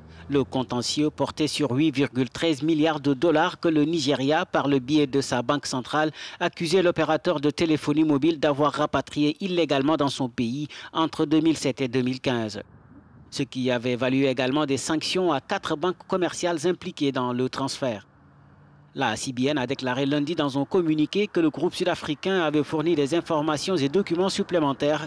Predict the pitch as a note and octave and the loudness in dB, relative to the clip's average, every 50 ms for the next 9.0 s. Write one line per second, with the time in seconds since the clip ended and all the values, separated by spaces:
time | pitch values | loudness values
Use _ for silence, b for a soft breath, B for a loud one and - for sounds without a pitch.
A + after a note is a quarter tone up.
0 | - - F#3+ F#3 E3+ - F3 E3 - - F3 C#3+ - - C#3+ C3+ - - D3+ C#3 | -8 -4 -2 -2 -2 -2 -4 -6 -4 -2 0 0 0 0 -4 -4 -2 -4 -4 -4
1 | - - C3+ A#2 G#2+ B2 C3 - - - C3 A#2 G#2+ - - - - - - - | -2 -4 -4 -4 -2 -6 -6 -6 -4 -6 -6 -6 -6 -10 -20 -20 -20 -20 -20 -20
2 | - - - - - - - - - _ - - C3 B2+ B2 C3+ C3 A#2+ - C3 | -20 -20 -20 -20 -20 -20 -20 -20 -20 _ -6 -4 -4 0 0 0 -2 0 0 0
3 | B2+ C3+ D#3 E3 - B2 B2 B2 - - C#3 C#3 C#3 C3+ B2+ B2 B2 C3 B2+ C#3 | 2 2 2 0 0 2 2 2 2 0 0 0 0 2 2 2 2 2 2 2
4 | C#3+ C#3 D3 D#3+ C#3+ C#3 D#3+ C3+ C#3+ C#3+ C#3+ D3 D#3 C3+ B2+ D#3+ D#3 - E3 D#3 | 2 2 2 2 2 2 2 2 2 2 2 0 0 -2 -4 -8 -2 2 4 4
5 | D#3+ E3+ E3+ - - F#3 F#3 F3+ - F3+ F3+ E3 - - F3 E3+ F3 E3+ D#3+ F3 | 4 4 2 2 0 -2 -2 -2 0 -2 -2 -2 0 0 0 2 2 2 4 4
6 | F3+ E3 C#3 D3+ C#3+ D3+ F3+ E3+ E3 E3+ E3+ D3 D3+ C#3 F#3 F#3 E3+ D3 C3+ C3 | 2 4 2 2 2 4 4 4 4 4 2 2 0 0 2 0 2 2 0 -2
7 | B2 _ D#3 D#3+ D#3+ - - E3+ D#3 C#3 D#3+ D3+ D3+ E3 E3 E3 D#3 - - D3 | -2 _ 0 0 0 2 0 0 0 2 0 0 2 2 2 2 0 0 -2 -2
8 | C3 A#2+ B2+ B2+ B2+ C3+ - B2+ A2+ A2+ - - B2+ A#2 C3 A#2+ A#2 A2+ G#2+ G#2 | 0 0 0 -2 -2 -4 -2 -2 -2 -2 -2 -6 -4 -2 0 0 0 0 -2 -6